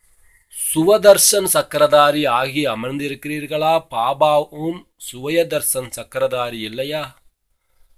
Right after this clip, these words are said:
பாபா வந்திருக்கிறார் இனிமையான குழந்தைகளாகிய உங்களை திரும்ப அழைத்துச் செல்வதற்காக. குழந்தைகளாகிய நீங்கள் இல்லாமல் எனக்கு கூட ஓய்வற்ற நிலையாகி விடுகிறது. எப்போது சமயம் வருகிறதோ,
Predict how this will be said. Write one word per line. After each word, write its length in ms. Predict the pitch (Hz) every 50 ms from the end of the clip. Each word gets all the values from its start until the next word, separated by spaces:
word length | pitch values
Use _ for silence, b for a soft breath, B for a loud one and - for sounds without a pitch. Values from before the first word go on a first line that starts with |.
| _ _ _ _ _ _ - - - - - 131 120
பாபா 420 | 120 - 117 135 165 175 202 202
வந்திருக்கிறார் 880 | 208 190 170 160 156 160 165 160 156 - - 156 147 151 147 151 151 147
இனிமையான 540 | 123 117 127 143 156 156 156 156 160 175 180
குழந்தைகளாகிய 840 | 175 156 135 127 127 123 123 117 123 123 120 120 120 117 117 113
உங்களை 400 | 107 110 117 113 120 117 113 -
திரும்ப 640 | - - 123 - 165 190 208 208 180 233 233 - 233
அழைத்துச் 540 | - 120 113 120 120 - - 139 131 - 117
செல்வதற்காக. 880 | 110 104 107 101 98 101 101 - 101 98 95 92 92 95 92 92 - - _ _ _ _ _ _ _ _ - _ _ _ _ _ _ _ _ _ _
குழந்தைகளாகிய 840 | - - 156 185 208 214 233 220 220 214 202 190 180 175 160 156 160
நீங்கள் 360 | 151 147 147 147 143 143 143 135
இல்லாமல் 540 | 135 139 160 180 190 196 185 180 175 156
எனக்கு 340 | 143 135 135 127 - 123 -
கூட 260 | - 151 175 190 196
ஓய்வற்ற 600 | 165 123 120 139 160 175 175 180 175 175 - 190
நிலையாகி 500 | 165 143 123 120 120 127 123 120 113 113
விடுகிறது. 680 | 113 107 107 113 117 131 131 135 131 127 139 139 135 _ _ _ _ _ _ _ _ _ _ _ _ _ _ _ _ -
எப்போது 560 | 123 143 151 - - - 196 208 220 220 220
சமயம் 460 | - 170 151 139 160 175 185 175 160
வருகிறதோ, 540 | 151 151 156 170 180 175 175 160 175 185